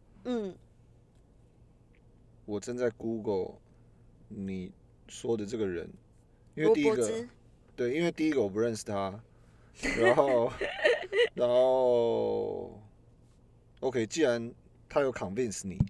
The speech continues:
Speaker 2: 所以我会好奇他是谁，因为他是谁，
Speaker 1: 嗯。
Speaker 2: 可能代表他的信任度高不高。
Speaker 1: 哎，是。
Speaker 2: 所以，
Speaker 1: 嗯。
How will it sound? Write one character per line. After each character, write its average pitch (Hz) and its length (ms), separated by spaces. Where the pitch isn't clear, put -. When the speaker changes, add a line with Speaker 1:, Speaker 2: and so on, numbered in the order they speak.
Speaker 2:
所 123 220
以 113 240
我 95 160
会 113 440
好 113 260
奇 87 340
他 - 140
是 117 160
谁， 80 380
因 156 160
为 147 300
他 160 100
是 156 140
谁， 95 240
Speaker 1:
嗯。 - 20
Speaker 2:
可 104 100
能 98 100
代 127 160
表 101 140
他 104 160
的 104 80
信 104 220
任 98 220
度 95 100
高 92 220
不 95 80
高。 82 280
Speaker 1:
哎， 214 140
是。 214 440
Speaker 2:
所 123 240
以， 120 220
Speaker 1:
嗯。 202 360